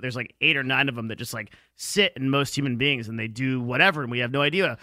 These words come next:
what they do. What, why did, why did these co-evolve with us? Um, do, do they have, do they have some kind of, uh, um, intelligence is such a,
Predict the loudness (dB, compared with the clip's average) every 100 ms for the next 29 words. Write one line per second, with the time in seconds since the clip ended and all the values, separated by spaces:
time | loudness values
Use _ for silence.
0 | -14 -8 -2 -2 0 -4 -4 -14 -4 2
1 | 2 2 2 6 6 4 0 -4 2 4
2 | 4 2 2 2 2 4 4 4 2 2
3 | 2 2 2 0 -6 0 4 6 4 0
4 | -4 _ -10 0 0 2 2 6 6 6
5 | 6 4 -2 -16 _ _ _ _ _ -16
6 | -12 0 4 6 6 2 0 2 2 2
7 | 2 2 0 -2 -6 -10 -16 _ _ _
8 | _ _ _ _ _ _ _ _ -2 0
9 | 0 -2 -6 -14 _ _ -4 -2 2 2
10 | 2 0 0 2 2 0